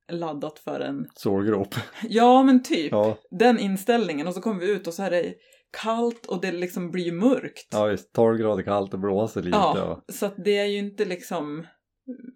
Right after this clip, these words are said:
Speaker 1: Vi har lärt oss av våra misstag att
Speaker 2: Ja.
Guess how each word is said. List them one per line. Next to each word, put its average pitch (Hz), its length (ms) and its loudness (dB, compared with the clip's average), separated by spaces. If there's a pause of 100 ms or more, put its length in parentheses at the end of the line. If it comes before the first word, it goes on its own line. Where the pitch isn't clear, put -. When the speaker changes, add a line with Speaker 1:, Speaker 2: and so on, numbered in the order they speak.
(140)
Speaker 1:
Vi 196 100 -6
har 196 120 -8
lärt 196 280 -6
oss - 120 -8
av 160 60 -8
våra 165 140 0
misstag 175 580 -6
att - 440 -10
Speaker 2:
Ja. 98 260 -4